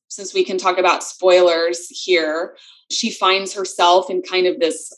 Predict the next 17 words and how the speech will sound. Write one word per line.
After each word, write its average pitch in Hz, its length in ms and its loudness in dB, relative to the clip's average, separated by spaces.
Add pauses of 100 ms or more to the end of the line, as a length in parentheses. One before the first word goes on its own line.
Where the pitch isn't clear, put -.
legal 180 800 6
dilemma 170 560 -2
all 180 160 2
of 170 40 2
a 175 60 -2
sudden, 175 480 2
where 165 300 2
it - 160 -2
appears 175 560 0
that - 160 -8
she - 200 -6
might 165 280 0
have 160 500 -2 (220)
poisoned 180 720 0 (280)
her 165 540 2 (140)
husband, 190 560 -2 (120)
who 165 460 -2